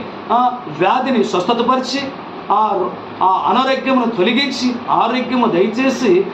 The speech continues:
ఆయుష్ పొడిగించాడండి. పదహైదు సంవత్సరాలు. ఈ దినమే చనిపోయి జీకే గారికి, ఈ రోజే చనిపోయే మనిషికి దేవుడు అనారోగ్యము తొలగించి ఆరోగ్యము దయచేసి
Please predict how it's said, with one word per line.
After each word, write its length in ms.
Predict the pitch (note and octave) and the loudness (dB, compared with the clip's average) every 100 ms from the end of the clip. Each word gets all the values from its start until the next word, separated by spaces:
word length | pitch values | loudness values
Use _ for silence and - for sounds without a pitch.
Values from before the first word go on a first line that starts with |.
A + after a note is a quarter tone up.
| - C#3+ | -2 0
ఆయుష్ 480 | F#3+ A3+ - A3+ G#3+ | 2 2 -2 0 2
పొడిగించాడండి. 720 | G#3+ A3 - G#3+ G#3 G3+ F3+ - - | 2 2 0 2 2 2 -2 -4 -4
పదహైదు 380 | E3 F3 G3 F#3 | 0 4 4 4
సంవత్సరాలు. 960 | - F3 F3+ G#3+ F#3+ G3 E3+ - - F3 | 2 0 0 0 2 0 0 -6 -6 0
ఈ 220 | A3+ A#3 | 0 2
దినమే 640 | A3 A3 G#3+ A3+ A3 A3+ | 2 4 4 4 4 4
చనిపోయి 640 | A3+ - G#3+ G#3+ G#3 G3 F#3+ | 2 0 0 2 2 2 0
జీకే 260 | E3+ G3 | -2 0
గారికి, 720 | F#3 F#3 F3 E3+ D3+ C#3+ D3+ E3 - - - | 2 2 2 0 -2 0 2 0 -2 -8 -2
ఈ 120 | G#3+ | 0
రోజే 320 | A#3+ A#3+ A#3 | 4 2 2
చనిపోయే 600 | A3+ - G#3+ G#3+ G#3 F#3+ | 0 2 2 2 2 2
మనిషికి 720 | E3+ F#3 G#3 F3 D#3 E3+ F#3+ G3 - - - E3 | 2 0 0 -2 0 2 2 0 -4 -12 -4 2
దేవుడు 580 | G#3 A3+ F#3 F3 G3 G#3+ - - - | 4 4 4 6 4 2 -8 -8 -2
అనారోగ్యము 520 | F#3+ B3 B3 - A3+ | 0 2 0 2 2
తొలగించి 600 | F#3+ F#3+ F#3 F3 - - A2+ - - D3+ | 2 2 2 2 0 -6 -8 -8 -4 0
ఆరోగ్యము 640 | G#3+ A#3 B3 F3 C4+ C4 | 2 0 -2 -2 -2 0
దయచేసి 640 | A#3 A#3 G3+ F#3 - G3 | 2 0 2 0 2 2